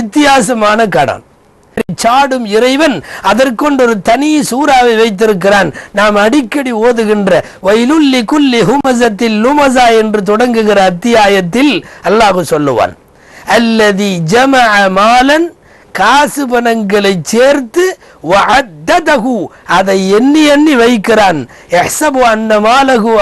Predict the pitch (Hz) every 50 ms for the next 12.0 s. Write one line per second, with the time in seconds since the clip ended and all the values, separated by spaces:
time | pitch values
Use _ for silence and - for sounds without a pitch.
0 | 202 214 - - 226 214 202 185 175 175 156 143 117 - - - - - 175 196
1 | 214 220 190 196 190 156 - - 220 254 269 285 208 - 262 226 190 208 208 220
2 | 233 226 220 214 196 214 254 294 262 175 123 - - - - - 185 185 208 190
3 | 196 185 165 - 214 233 262 285 285 185 - 254 214 190 214 220 247 247 233 220
4 | 220 254 302 285 190 139 - - - _ _ - 180 208 226 220 185 - 214 208
5 | 208 220 254 294 320 320 320 302 320 311 294 277 269 262 254 247 214 240 226 214
6 | 233 254 269 226 - 277 262 247 226 220 214 214 240 226 208 208 208 196 185 196
7 | 226 254 269 233 196 - 233 214 208 196 190 185 180 170 180 190 190 247 269 269
8 | 254 - _ _ _ _ _ _ _ - - - - - - 240 240 262 262 240
9 | 277 302 311 311 302 294 285 269 254 240 226 - - - - 214 233 269 302 349
10 | 359 349 330 349 339 320 311 285 294 285 277 277 269 254 190 - 233 254 294 302
11 | 302 311 294 302 277 226 - 294 269 226 - - 214 220 254 269 285 277 262 269